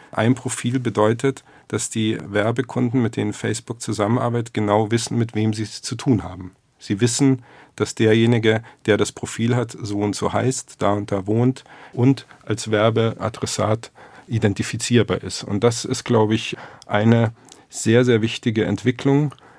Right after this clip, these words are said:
dass das, was man vielleicht die, die, die Devirtualisierung des Netzes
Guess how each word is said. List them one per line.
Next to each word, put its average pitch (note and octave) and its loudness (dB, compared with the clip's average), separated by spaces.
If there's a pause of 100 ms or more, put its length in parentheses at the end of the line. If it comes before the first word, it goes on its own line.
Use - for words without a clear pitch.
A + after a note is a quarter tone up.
(460)
dass - 0 (180)
das, A2+ 0
was A2+ 0
man A2 4
vielleicht G#2 -2
die, G2+ -2
die, G2 -2
die F#2+ -2
Devirtualisierung A2+ 4
des - -4
Netzes F#2 -2